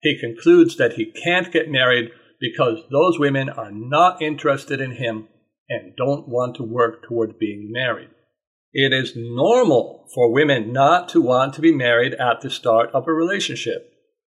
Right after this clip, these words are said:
It is also normal for a wife not to want to reconcile before you have rebuilt the trust,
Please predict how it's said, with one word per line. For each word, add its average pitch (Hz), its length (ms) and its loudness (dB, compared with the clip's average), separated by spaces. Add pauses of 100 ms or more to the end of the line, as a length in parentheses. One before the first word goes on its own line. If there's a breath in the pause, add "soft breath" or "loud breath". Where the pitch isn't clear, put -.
It 123 200 0
is 117 160 -2 (100)
also 127 460 2
normal 123 500 -2
for 139 140 2
a 131 120 -2
wife 160 480 2 (280 soft breath)
not 127 420 0
to 165 100 -4
want 120 300 -2
to 127 100 -10
reconcile 135 880 -2 (180 loud breath)
before 139 380 0
you 127 220 -2
have 113 320 0
rebuilt 165 580 -2
the 120 100 -8
trust, 135 600 -2